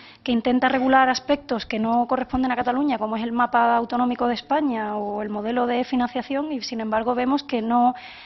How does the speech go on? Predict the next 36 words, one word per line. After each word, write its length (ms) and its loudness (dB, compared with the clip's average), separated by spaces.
mete 340 4
mano, 340 4
por 120 0
decirlo 300 -2
coloquialmente, 680 0
a 40 0
un 120 0
tema 180 0
tan 160 0
fundamental 540 2
como 160 -2
el 60 -6
Servei 260 -4
d'Ocupació 360 -4
de 60 -4
Cataluña, 400 -2
que 100 -6
sí 200 -2
que 80 -2
es 100 -2
competencia 480 -4
fundamental 640 -4
de 100 -4
Cataluña, 560 -2
ya 140 -2
que 80 -6
es 140 -4
el 80 -2
mayor 240 -2
gestor 340 -2
de 80 2
las 120 2
políticas 420 -2
activas 300 -10
de 60 -10
empleo. 300 -10